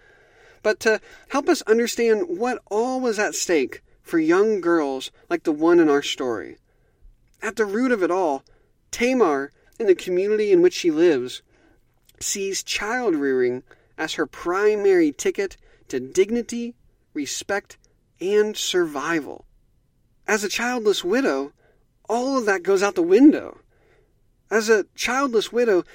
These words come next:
Tamar is seen as unusable, unproductive, unprofitable, even, one might say, a burden to society. Tamar, now wearing the symbols of widowhood,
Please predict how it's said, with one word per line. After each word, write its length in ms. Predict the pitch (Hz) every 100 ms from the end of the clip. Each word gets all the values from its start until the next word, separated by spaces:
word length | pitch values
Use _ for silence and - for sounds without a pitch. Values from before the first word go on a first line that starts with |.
| -
Tamar 720 | - 233 262 262 233 175 156 -
is 180 | 196 175
seen 320 | - 208 196
as 240 | 185 165 147
unusable, 960 | 190 214 202 196 220 208 147 117 78 - _ _ _ _ -
unproductive, 920 | 233 262 - 190 208 - 123 92 - _ _ _
unprofitable, 840 | 151 185 185 202 285 - 147 120 - _ _ _ _ _ _
even, 520 | 233 240 262 247 220
one 180 | 214 214
might 220 | 202 190
say, 400 | - 190 175 175 - _ _ _ _
a 80 | 156
burden 680 | 156 147 196 220 220 220 214
to 260 | - 190 185
society. 920 | - 170 - - 120 117 - - - _ _ _ _ _ _ _ _ _ _
Tamar, 500 | - 277 277 180 139 - - - -
now 300 | 214 262 277
wearing 340 | 214 220 220
the 80 | 180
symbols 540 | - 190 190 185 175
of 160 | 160 139
widowhood, 720 | 156 165 190 147 127 123 117